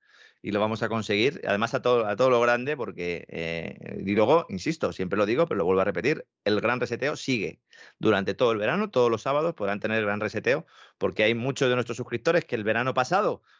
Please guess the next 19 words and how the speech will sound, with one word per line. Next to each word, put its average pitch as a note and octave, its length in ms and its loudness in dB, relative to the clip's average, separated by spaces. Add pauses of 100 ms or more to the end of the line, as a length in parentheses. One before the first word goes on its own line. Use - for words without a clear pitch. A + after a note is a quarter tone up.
(140)
pues, B2 140 0
desconectaron C3+ 640 -2
un D#3 100 -6
poco F#3 260 0
y G#3 60 4
luego F3 200 2
en F#3+ 40 -2
septiembre G#3 480 0
dijeron, C#3 320 -2
"Pero, A2+ 160 -2
¿y G#2+ 40 -4
estos A#2 180 -4
programas F#3+ 500 0
de A2 220 -4
dónde D3+ 200 2
han E3+ 100 0
salido? E3+ 380 -4 (240)
Hemos E3+ 220 0
estado E3+ 480 0